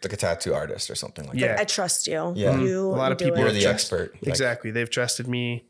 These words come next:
Speaker 2: and, um, and it's, it's been good doing that because it's built up quite the catalog of, "Hey, here's a bunch of different designs," and they can say,
Speaker 3: Yeah.
Speaker 2: "Hey, I like what you did here, here on these certain shoes. Can you incorporate these X, Y, and Z?"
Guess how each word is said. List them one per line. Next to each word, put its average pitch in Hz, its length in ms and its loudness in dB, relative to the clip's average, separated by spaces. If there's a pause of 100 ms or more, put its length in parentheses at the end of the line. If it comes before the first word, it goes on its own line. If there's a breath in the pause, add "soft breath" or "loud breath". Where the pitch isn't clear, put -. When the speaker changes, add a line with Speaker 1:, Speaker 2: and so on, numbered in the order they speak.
(360 loud breath)
Speaker 2:
and, 113 720 -4 (540)
um, 117 560 -2 (160)
and 135 120 0
it's, 131 160 0
it's 156 180 -2
been 175 160 2
good 131 300 0
doing 127 280 0
that 139 240 0
because 131 200 -2
it's 120 200 -2
built 123 300 -2
up 120 260 -2
quite 120 260 -4
the 104 80 -8
catalog 120 680 -2
of, 113 160 -4
"Hey, 151 200 0
here's 120 240 -4
a 120 40 -6
bunch 117 200 -4
of 113 60 -4
different 110 240 -6
designs," 120 500 -2
and 120 80 -4
they 120 60 -2
can 233 140 -2
say, 233 100 0
Speaker 3:
Yeah. - 40 -4
Speaker 2:
"Hey, 147 180 0
I 127 80 0
like 123 320 -4 (420 loud breath)
what - 160 -4
you 120 60 -4
did 113 160 -4
here, 120 300 0
here 120 340 -2
on 113 100 -2
these 117 180 -2
certain 117 200 -4
shoes. 120 420 -2
Can - 140 -6
you 117 60 -2
incorporate 117 540 -4
these 117 480 -4
X, 123 200 -6
Y, 113 120 -4
and 117 140 -4
Z?" 117 360 -6